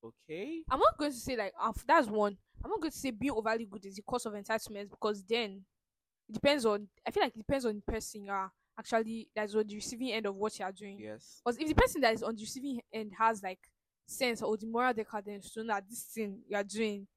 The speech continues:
Speaker 2: is
Speaker 1: More.
Speaker 2: not, it's not like the person just doing out of the good of his heart. It's not that
Speaker 1: Yes.
Speaker 2: because person has to, or the person is, like, entitled to
Speaker 1: Yes.
Speaker 2: do it for you. Just that, that's another thing. I feel like that's, I think that's two.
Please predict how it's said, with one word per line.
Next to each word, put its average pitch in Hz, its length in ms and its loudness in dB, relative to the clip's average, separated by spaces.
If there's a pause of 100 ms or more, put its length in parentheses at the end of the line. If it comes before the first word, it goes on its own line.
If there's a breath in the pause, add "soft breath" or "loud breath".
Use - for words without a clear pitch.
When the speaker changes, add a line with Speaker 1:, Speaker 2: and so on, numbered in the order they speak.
(320)
Speaker 2:
is 220 180 -2
Speaker 1:
More. - 20 -4
Speaker 2:
not, 262 300 12
it's 233 120 -8
not 285 220 6
like 214 160 2
the - 60 -20
person 285 240 0
just 247 160 2
doing 240 100 -2
out 226 140 0
of 202 120 -10
the 202 60 -20
good 226 160 -4
of 196 120 -4
his 196 80 -20
heart. 214 160 0
It's 220 80 -8
not 269 80 2
that 214 160 4
Speaker 1:
Yes. - 0 -
Speaker 2:
because 226 440 0 (300)
person 240 300 0
has 220 320 6
to, 214 280 -4
or 214 120 8
the 220 60 0
person 226 540 -4
is, 196 260 -12
like, 185 200 -4 (260)
entitled 240 460 2
to 208 100 0
Speaker 1:
Yes. - 20 -14
Speaker 2:
do 208 200 -8
it 208 160 -8 (140)
for 180 200 2
you. 202 300 -8 (460)
Just 247 160 -2
that, 190 180 0 (640)
that's 254 200 2
another 214 460 -2
thing. 208 120 -10
I 208 60 -8
feel 262 140 -6
like 196 220 -2
that's, - 580 -6 (300)
I 208 40 -14
think 285 160 -10
that's - 440 -2
two. 202 200 -14